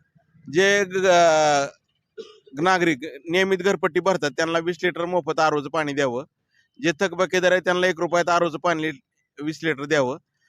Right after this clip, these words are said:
आणि दलित वस्तीमध्ये स्वतंत्र आरओ करावा आणि गावठाण जागेमध्ये स्वतंत्र आरओ करावा आणि बंद पडलेला आरओ तात्काळ चालू करण्यात यावा व ज्या वेळेला आरओ खरेदी केला त्या तत्कालीन ग्रामसेवक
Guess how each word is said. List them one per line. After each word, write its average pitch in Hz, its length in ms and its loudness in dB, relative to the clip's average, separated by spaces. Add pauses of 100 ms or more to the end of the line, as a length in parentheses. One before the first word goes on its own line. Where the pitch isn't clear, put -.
(180)
आणि 175 720 0
दलित 190 300 0
वस्तीमध्ये 190 440 -4
स्वतंत्र 185 360 -4
आरओ 170 240 2
करावा 147 360 0 (380)
आणि 156 200 0
गावठाण 190 460 0
जागेमध्ये 180 440 0
स्वतंत्र 175 360 -4
आरओ 151 220 2
करावा 135 340 0
आणि 160 220 -4 (380)
बंद 190 220 2
पडलेला 190 380 2
आरओ 185 200 2
तात्काळ 190 460 -2 (480)
चालू 180 200 0
करण्यात 165 320 -2
यावा 131 300 -2 (420)
व 147 80 -6
ज्या 175 220 0
वेळेला 190 260 2
आरओ 190 300 0
खरेदी 202 280 -2
केला 151 360 -2
त्या 160 240 -2
तत्कालीन 185 520 -4
ग्रामसेवक 170 520 -2